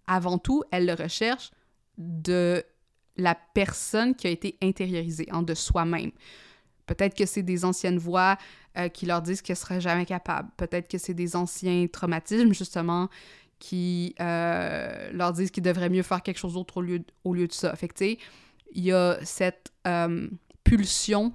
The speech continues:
de combat à l'intérieur qui, euh,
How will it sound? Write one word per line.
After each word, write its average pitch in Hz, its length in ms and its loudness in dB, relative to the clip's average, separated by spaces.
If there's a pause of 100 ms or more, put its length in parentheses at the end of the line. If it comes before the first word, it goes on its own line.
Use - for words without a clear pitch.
de 170 160 -2
combat 170 640 0
à 208 100 -4
l'intérieur 175 800 -4 (440)
qui, 220 440 0 (340)
euh, 165 400 -2